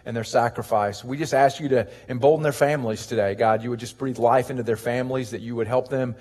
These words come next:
uh, just to bring peace and hope and comfort to their families today. And God, that we would never forget, Lord, what the price of freedom and even for the price of our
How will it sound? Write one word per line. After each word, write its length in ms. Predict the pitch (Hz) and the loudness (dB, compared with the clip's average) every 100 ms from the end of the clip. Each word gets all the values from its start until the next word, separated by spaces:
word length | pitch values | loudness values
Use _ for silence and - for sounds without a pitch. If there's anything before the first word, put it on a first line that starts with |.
| - - | -16 -4
uh, 240 | 120 113 113 | 0 0 -2
just 180 | 123 | -6
to 60 | 131 | -8
bring 180 | 131 120 | -8 -8
peace 500 | - 196 196 - - | -6 -6 -6 -6 -6
and 160 | 117 | -6
hope 380 | 101 156 160 151 | -2 2 2 0
and 140 | 120 110 | -8 -2
comfort 420 | 147 139 123 - - - | -4 -2 -6 -6 -18 -10
to 80 | 135 | -2
their 100 | 127 | -2
families 580 | 123 131 127 117 110 - | 0 -2 0 -4 -6 -10
today. 320 | 107 98 104 | -4 -2 -2
And 100 | 110 | 2
God, 220 | 127 127 | 4 6
that 120 | 120 | 4
we 140 | 131 165 | -2 0
would 180 | 147 123 | 0 4
never 260 | 135 147 | 4 2
forget, 640 | 165 180 160 190 - - - - | -2 0 4 4 2 -8 -20 -10
Lord, 220 | 127 131 | -2 2
what 240 | 131 143 - | 4 4 2
the 80 | 131 | -4
price 380 | 151 156 151 | 0 0 0
of 80 | 139 | -8
freedom 420 | - 151 135 107 | -6 -6 -4 -4
and 100 | 113 | -4
even 220 | 147 180 156 | -6 -6 -8
for 120 | - | -2
the 100 | 135 | -2
price 340 | - 135 127 | 2 2 2
of 80 | 127 | 2
our 240 | 123 117 | 2 2